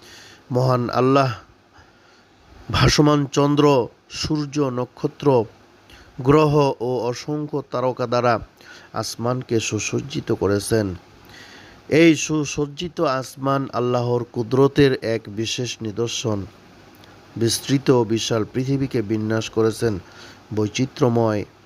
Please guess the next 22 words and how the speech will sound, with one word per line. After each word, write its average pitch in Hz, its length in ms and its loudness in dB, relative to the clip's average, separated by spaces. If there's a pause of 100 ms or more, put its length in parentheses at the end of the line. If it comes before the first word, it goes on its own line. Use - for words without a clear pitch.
(220)
পাহাড়, 107 500 -2 (140)
পর্বত, 107 480 0 (540)
খাল, 107 400 -2
বিল, 107 420 0 (440)
নদী, 104 340 -4
নালা, 101 500 -2
সাগর, 101 520 -4
মহাসাগর 104 800 -2 (720)
ও 147 60 0
সারি 139 300 2
সারি 165 260 0
বৃক্ষ, 123 500 -4 (300)
তৃণলতার 135 640 2
সমারোহে। 113 720 -4 (920)
এতে 143 280 6
রয়েছে 143 460 4
মানুষ 127 520 -4
সহ 131 260 -2
হাজারো 117 540 -2
রকমের 113 500 -2 (180)
জীব, 135 220 2 (160)
জানোয়ার 113 560 2